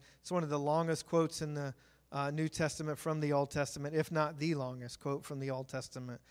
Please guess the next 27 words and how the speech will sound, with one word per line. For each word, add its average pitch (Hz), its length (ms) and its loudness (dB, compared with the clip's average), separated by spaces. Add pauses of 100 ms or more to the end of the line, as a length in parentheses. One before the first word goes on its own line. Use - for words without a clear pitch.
(320)
But 156 100 0
we 175 160 6
should 185 340 2
essentially 196 540 2
see 185 320 -2
this 170 200 0
quote 170 380 2 (300)
in 151 120 -2
three 180 340 0
parts. - 680 -2 (400)
First, 202 500 2 (220)
in 151 100 -4
verses 170 320 0
seven 180 380 2
through 170 260 2
eight, 170 280 6 (280)
God 170 300 8
promises 185 560 4
a 202 80 6
time 175 380 4
when 156 80 2
he 160 160 4
will 165 180 4
make 160 400 4
a 151 140 2
new 156 240 2
covenant 165 540 4